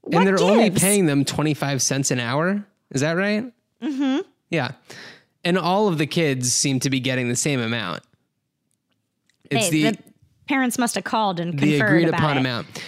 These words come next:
Speaker 2: So,
Speaker 1: Yeah.
Speaker 2: um, yeah, Chester is very, very slowly weeding, uh, and he's going slow because he's getting paid by the hour.
Speaker 1: Mm-hmm.
Speaker 2: Smart cookie.
Speaker 1: Smart cookie.
Speaker 2: And then, uh,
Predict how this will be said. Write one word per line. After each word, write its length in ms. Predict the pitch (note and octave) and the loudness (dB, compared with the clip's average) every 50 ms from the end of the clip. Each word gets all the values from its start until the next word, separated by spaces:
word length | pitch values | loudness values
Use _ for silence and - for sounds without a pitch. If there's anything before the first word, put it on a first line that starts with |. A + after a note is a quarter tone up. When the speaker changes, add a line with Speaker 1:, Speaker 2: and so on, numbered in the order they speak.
| - - - | -18 -12 -8
Speaker 2:
So, 640 | - - - - - E3 D#3+ D#3+ D#3+ D#3+ D3 - - - - _ _ - | -4 -2 0 2 4 4 4 4 2 2 0 -2 -6 -10 -20 _ _ -4
Speaker 1:
Yeah. 360 | C3 C3+ C3+ C3+ C3+ C3 C3 | -2 -2 -2 -2 -2 -2 0
Speaker 2:
um, 320 | C3 C3+ C3+ C3+ C3+ B2+ A#2+ - _ _ _ _ _ - - - _ _ - | 0 2 2 2 0 0 -4 -8 _ _ _ _ _ -20 -20 -20 _ _ -2
yeah, 140 | D#3+ D3 C3+ | -2 0 0
Chester 460 | - - E3+ D#3 D3 - F3+ F3+ F3+ | 0 0 0 0 0 0 0 0 2
is 260 | - D3 D3+ C#3+ C3 C#3 | 2 2 0 0 0 0
very, 580 | - - B2+ A#2+ A#2 B2 B2 B2 C3 C3 B2+ A#2+ | -2 -2 -4 -2 0 0 0 2 2 0 0 0
very 240 | A#2 B2 A#2+ B2 A#2 | 0 0 0 0 0
slowly 380 | - - C#3 B2 A#2+ B2 B2 A#2+ | 0 0 0 0 0 0 0 0
weeding, 560 | A#2+ B2 A#2+ A#2+ A#2+ A#2 A#2+ A#2 A#2 B2 A#2+ - - - - - _ _ - - - | 0 0 0 0 -2 -2 -2 0 -2 -2 -4 -8 -14 -20 -20 -20 _ _ -12 -6 -4
uh, 280 | C3 B2+ B2+ B2+ B2+ F#2+ | -2 -2 -2 -2 -2 -2
and 120 | C3+ C3 | -2 0
he's 180 | B2+ C3 B2 A#2 | 0 0 0 0
going 340 | A#2+ D#3+ E3 E3 E3 D#3 D3 | 0 2 2 2 2 2 2
slow 440 | B2+ - - C3 A#2 A#2 A#2 C#3 C3+ _ - | 2 0 0 0 0 0 -2 -2 -4 _ -6
because 340 | - - - - D#4 C#4+ - | -6 -4 -2 0 0 2 2
he's 120 | D#3+ C3 A2+ | 2 0 0
getting 260 | C3 B2 A#2 A2 G#2+ | 0 0 0 -2 -2
paid 240 | - - A#2 A2+ A#2+ | -2 -2 -2 -2 -4
by 160 | - F2 F#2 | -4 -4 -4
the 180 | F#2 F#2+ G2 D#2+ | -4 -4 -4 -4
hour. 400 | - G#1+ A1+ B1+ C2 - - - _ _ _ _ _ _ _ - | -4 -4 -6 -6 -6 -8 -10 -14 _ _ _ _ _ _ _ -4
Speaker 1:
Mm-hmm. 500 | G#3+ A3 G3+ G#3+ A3+ B3 B3 G3+ D#3+ D3 - _ - | -2 -2 0 0 0 0 0 -2 -4 -6 -10 _ -8
Speaker 2:
Smart 380 | - - - C#3+ C3 A2 C3+ - | -6 -4 -2 -2 -2 -2 -2 -2
cookie. 420 | D#3 C#3+ - B2+ A#2+ C#3 C3+ - _ _ - - - | -2 -2 -2 -2 -4 -4 -6 -10 _ _ -20 -20 -16
Speaker 1:
Smart 360 | - - - G#3 F#3+ F#3 F3+ - | -10 -6 -4 -2 -2 -2 -4 -4
cookie. 440 | B3 B3 A#3+ - F3 C3+ A#2+ D3+ - _ _ _ _ _ _ _ _ _ _ _ _ _ _ _ _ _ _ _ _ _ _ - | -4 -4 -4 -4 -6 -8 -10 -12 -16 _ _ _ _ _ _ _ _ _ _ _ _ _ _ _ _ _ _ _ _ _ _ 0
Speaker 2:
And 120 | C#3 A#2 | 0 2
then, 340 | D3+ D3 C#3+ C#3 C#3 C#3 C#3 | 2 2 2 0 2 2 2
uh, 520 | C3 - - B2+ C3 C3 C3 B2+ B2+ G#2+ | 0 0 -2 -2 -2 -2 -2 -2 -2 -4